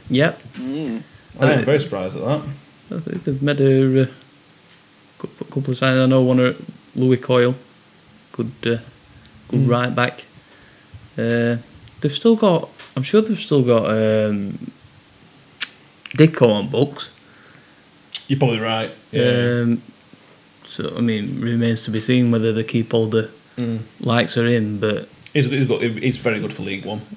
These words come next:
Speaker 1: Yeah, I don't, I don't know if, well, obviously the, uh, the s-, club's run by a fucking idiot, but
Speaker 3: <laughs>
Speaker 1: um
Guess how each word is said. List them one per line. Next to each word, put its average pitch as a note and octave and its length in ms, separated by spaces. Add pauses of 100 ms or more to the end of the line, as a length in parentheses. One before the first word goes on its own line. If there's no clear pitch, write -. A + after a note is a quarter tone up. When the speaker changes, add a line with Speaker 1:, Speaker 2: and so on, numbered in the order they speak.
(140)
Speaker 1:
Yeah, - 160
I - 60
don't, C#3 200
I C3 60
don't C#3 180
know B2+ 160
if, A#2+ 160 (1600)
well, A#2 180
obviously A#2 420
the, A2+ 400
uh, A2+ 40 (1500)
the - 80
s-, - 140 (200)
club's A2 280
run A2+ 240
by A2 320 (320)
a D3 60
fucking A#2+ 360
idiot, A2 500
but A2 260 (120)
Speaker 3:
<laughs> C3+ 400 (960)
Speaker 1:
um A#2 460